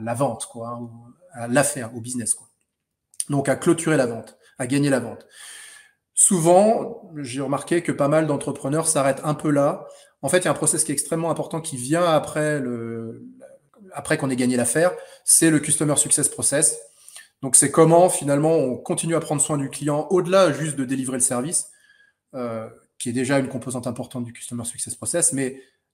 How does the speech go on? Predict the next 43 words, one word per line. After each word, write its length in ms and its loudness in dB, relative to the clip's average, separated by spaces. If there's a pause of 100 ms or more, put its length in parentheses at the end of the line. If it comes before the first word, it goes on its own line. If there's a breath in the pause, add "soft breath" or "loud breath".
(120)
une 140 0
autre 140 4
composante 340 0
importante, 360 -2
c'est 160 -2
comment 320 4
finalement 340 -2
on 160 0
fait 160 -4
d'un 140 -4
client, 260 -4
comme 160 -6
dirait 160 -2
Kan-, 320 -8
Ka-, 120 -10
Dan 280 -8
Kennedy, 300 -4
on 60 -4
fait 140 -4
d'un 120 -4
client 320 -2
un 40 -4
client, 260 -6
un 40 -8
client, 220 -4
un 60 -4
client. 240 -12 (480 soft breath)
Hein, 180 -10
donc 100 -20
comment 160 -2
on 60 2
arrive 320 2
finalement 320 -2
à 40 0
faire 160 -6
de 40 -2
l'ascension 420 0
de 60 -4
besoin 460 -2
chez 200 -12
le 60 -14
client, 420 -4 (640 soft breath)
euh, 200 -6